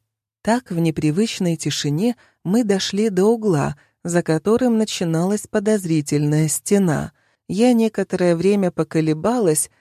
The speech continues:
но затем всё равно погасила свечку, хотя здравый смысл подсказывал, что поздно, все, кто мог нас увидеть, уже увидели.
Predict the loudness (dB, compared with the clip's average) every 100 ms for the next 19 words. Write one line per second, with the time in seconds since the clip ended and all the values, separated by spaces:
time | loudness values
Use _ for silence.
0 | _ -8 -2 0 2 0 0 -2 -2 -2
1 | 0 2 2 2 0 0 -2 -2 0 0
2 | 2 0 0 0 0 -2 -6 -6 _ _
3 | _ -4 -4 0 -2 0 0 0 2 0
4 | 0 -2 -2 -4 -2 -4 -4 -2 -2 0
5 | 0 0 -2 -4 0 0 0 2 4 2
6 | 0 -4 -6 _ _ _ -10 0 0 0
7 | 0 2 2 0 0 0 0 -2 -2 0
8 | 0 0 0 -8 _ -4 -2 4 4 4
9 | 2 0 0 -2 -2 -6